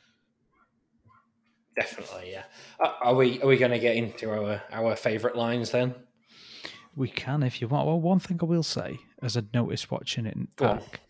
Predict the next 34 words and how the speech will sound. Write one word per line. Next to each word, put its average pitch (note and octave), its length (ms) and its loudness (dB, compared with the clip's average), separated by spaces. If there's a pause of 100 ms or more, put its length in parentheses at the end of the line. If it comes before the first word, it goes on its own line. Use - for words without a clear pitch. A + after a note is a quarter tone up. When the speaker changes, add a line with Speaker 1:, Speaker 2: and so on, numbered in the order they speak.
(480)
Speaker 2:
um, A2+ 480 -2 (1700)
y-, G#3+ 120 -4 (260)
it's, D3 160 -8
it's D#3+ 200 2
almost C#3+ 340 6
a - 20 -6
three-hour-long A2 540 -4
film, G#2+ 420 -4 (1500)
but A#2 200 4 (280)
I B2+ 80 -2
would A2 160 -8
say - 240 -2
it's B2+ 220 -4
like, A#2+ 220 -4 (420)
you - 120 -8
know, A#2 180 0
by A#2 160 4
this A#2 160 2
point, G#2+ 220 0
if - 120 -2
nobody's A2 320 4
seen, A2+ 300 2
if A2+ 140 -2
there's, - 120 0
somebody A#2 240 0
hasn't A2 200 2
seen A#2 280 4
it, A2+ 160 -2 (240)
but A#2+ 200 6 (340)
it's, C3+ 240 0
like, B2 260 2 (960)
shot - 480 4
in A#2 340 0 (520)
fifteen-minute A#2 1200 2